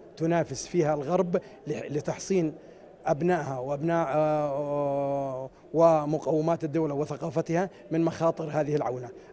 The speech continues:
مخاطر هذه الع-، العولمة طالت النسيج الاجتماعي،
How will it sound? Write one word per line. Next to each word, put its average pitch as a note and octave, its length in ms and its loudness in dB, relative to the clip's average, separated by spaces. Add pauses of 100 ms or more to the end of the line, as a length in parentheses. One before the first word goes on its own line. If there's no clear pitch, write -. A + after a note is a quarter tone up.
(160)
مخاطر F3+ 480 2
هذه E3 220 4
الع-، D3 460 -2
العولمة E3 480 0 (340)
طالت F#3 420 4 (320)
النسيج E3+ 440 0
الاجتماعي، A#2+ 680 -6